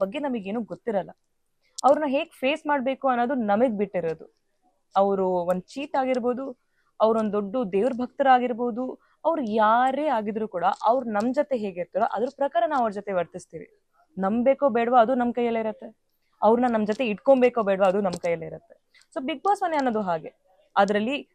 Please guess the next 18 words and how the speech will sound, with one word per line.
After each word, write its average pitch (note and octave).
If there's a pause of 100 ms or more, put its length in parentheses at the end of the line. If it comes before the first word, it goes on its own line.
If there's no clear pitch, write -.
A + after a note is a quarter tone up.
(180)
ಸುಮಾರು A#3
ಜನ C4+
ಲೈಫಲ್ಲಿ A#3+
ಏನೋ C4+
ಫೇಸ್ C4
ಮಾಡ್ಕೊಂಡ್ B3
ಬಂದಿರೋ A#3+
ಇರ್ತಾರೆ, A3+
ಸುಮಾರು F#3
ಜನ F3
ಏನೋ G3+
ಮಾಡ್ಕೊಂಡ್ C#4
ಬಂದಿರೋ B3
ಇರ್ತಾರೆ. A3
ಯಾರು C4+
ಹೇಗೆ B3+
ಇದ್ರು G#3+
ಕೂಡ E3+